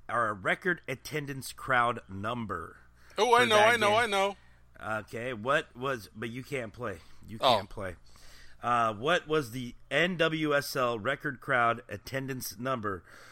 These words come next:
Speaker 1: Uh, and the game was at the Citrus Bowl on April twenty-third, two thousand and sixteen, against the Houston Dash, and we beat them three to one.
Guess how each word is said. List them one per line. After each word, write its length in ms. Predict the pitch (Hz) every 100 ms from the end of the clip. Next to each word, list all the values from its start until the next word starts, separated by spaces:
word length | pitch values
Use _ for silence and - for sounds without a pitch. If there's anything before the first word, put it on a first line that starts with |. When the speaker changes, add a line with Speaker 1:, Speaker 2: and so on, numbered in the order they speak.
| - - - - 113
Speaker 1:
Uh, 300 | 113 110 117
and 160 | 104 104
the 60 |
game 220 | 101 127
was 120 | 143 139
at 120 | 143
the 80 | 175
Citrus 380 | - 156 135 -
Bowl 260 | 127 131
on 180 | 110 113
April 260 | 120 139 156
twenty-third, 600 | - 160 147 135 120 107
two 140 | 135
thousand 380 | 143 135 135 131
and 100 | 123
sixteen, 800 | - 117 98 - - 123 123 117 - -
against 600 | 107 107 104 110 104 -
the 100 | 107
Houston 380 | 92 147 - 131
Dash, 300 | 113 107 -
and 80 | 104
we 60 |
beat 260 | 101 113 107
them 140 | 110 95
three 220 | 107 131
to 80 | 120
one. 260 | 104 95